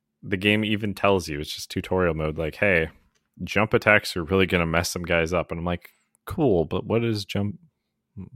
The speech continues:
like, jumping?" Like, I use that to get from one rock to the other rock.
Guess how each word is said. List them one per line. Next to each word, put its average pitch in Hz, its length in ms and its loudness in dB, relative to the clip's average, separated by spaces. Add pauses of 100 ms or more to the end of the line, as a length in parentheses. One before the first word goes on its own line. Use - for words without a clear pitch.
(120)
like, 95 240 -8
jumping?" 151 520 -2
Like, 98 180 -2
I 98 60 2
use 107 220 4
that 107 180 6
to - 60 -6
get 101 140 0
from 98 160 -2
one 98 180 2
rock 90 280 2
to 92 80 -2
the 85 120 4
other 110 200 6
rock. - 280 -6